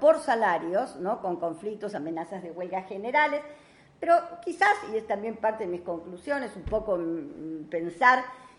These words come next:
en que los actores también aprenden, ¿no? de, de ciertas experiencias. Entonces, si ustedes ven,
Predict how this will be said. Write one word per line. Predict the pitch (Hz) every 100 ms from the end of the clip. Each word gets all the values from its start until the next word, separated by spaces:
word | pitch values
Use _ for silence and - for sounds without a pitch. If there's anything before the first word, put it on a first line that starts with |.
| -
en | 208
que | 208
los | 226 220 233
actores | 226 - 311 320 320 311
también | 233 247 285
aprenden, | 285 269 233 220 170 156 151 139
¿no? | 170 247 311
de, | 240 147
de | 165
ciertas | 175 208 196 202 196
experiencias. | 160 - 170 175 160 135 - 156
Entonces, | 190 277 294 302
si | 285
ustedes | 285 403 427 339
ven, | 226 247